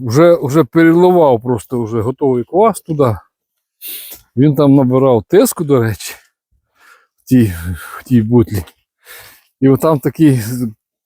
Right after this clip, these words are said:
краник, щеп називається. Від-, відкручуєш, а, а звідти <laughs> такий напор. Цікаво було. Ну, це, ну, це що мені було?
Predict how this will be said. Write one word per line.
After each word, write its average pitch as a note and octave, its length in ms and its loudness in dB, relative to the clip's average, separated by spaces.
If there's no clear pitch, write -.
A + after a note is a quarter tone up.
краник, F#3 440 0
щеп - 420 -2
називається. A#2+ 800 -4
Від-, B2 260 2
відкручуєш, D3+ 580 2
а, B2+ 380 -2
а C#3 80 2
звідти E3+ 220 4
<laughs> B2 100 4
такий - 440 -10
напор. F3+ 540 0
Цікаво A#3 480 -2
було. A#2 460 0
Ну, E4+ 240 -2
це, E4+ 160 -2
ну, D4 280 4
це A3 100 -4
що G#3+ 180 0
мені C#3+ 200 4
було? B2+ 360 0